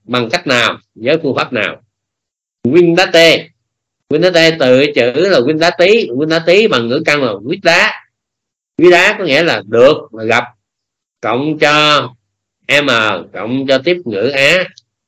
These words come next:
À, thì là như thích. Như thích. Vui thích, xin lỗi, là vui thích. Là hiểu biết, là được lợi. Vui thích, có nghĩa là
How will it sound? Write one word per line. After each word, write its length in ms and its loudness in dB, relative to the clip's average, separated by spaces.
À, 220 -10
thì 340 4
là 180 2
như 840 0
thích. 160 2
Như 140 -2
thích. 140 2
Vui 220 2
thích, 140 6
xin 160 -8
lỗi, 240 -2
là 240 -4
vui 200 4
thích. 140 4
Là 100 -4
hiểu 220 4
biết, 460 4
là 180 -8
được 200 -4
lợi. 260 -2
Vui 180 4
thích, 160 4
có 180 -2
nghĩa 280 2
là 220 0